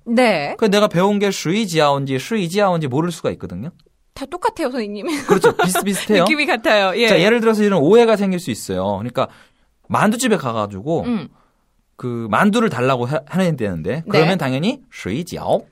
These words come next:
Speaker 1: 쉬지아오.
Speaker 2: 이렇게 해야 되는데
Speaker 1: 네.
Speaker 2: 이걸 모르고 쉬지아오.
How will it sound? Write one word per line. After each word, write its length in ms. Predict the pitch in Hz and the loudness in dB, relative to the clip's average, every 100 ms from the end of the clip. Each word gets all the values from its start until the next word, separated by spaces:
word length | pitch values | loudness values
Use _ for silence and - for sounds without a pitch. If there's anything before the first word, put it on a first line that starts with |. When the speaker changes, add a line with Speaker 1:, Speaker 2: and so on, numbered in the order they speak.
| _ | _
Speaker 1:
쉬지아오. 800 | - 214 262 349 - 135 170 269 | -4 -2 0 -2 -2 0 2 2
Speaker 2:
이렇게 200 | 190 202 | 0 2
해야 100 | 208 | 2
되는데 460 | 110 95 80 131 117 | 2 -2 2 2 2
Speaker 1:
네. 220 | 208 170 - _ | -2 -4 -6 _
Speaker 2:
이걸 160 | 202 262 | 2 4
모르고 600 | 175 226 202 185 117 - - | 4 2 4 2 2 -4 -6
쉬지아오. 520 | 254 127 - 330 | -4 -2 0 0